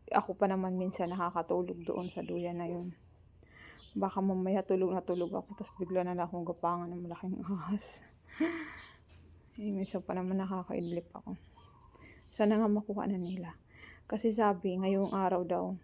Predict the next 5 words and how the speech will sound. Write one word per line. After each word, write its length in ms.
may 80
pupunta 480
daw 160
dito. 560
Parang 240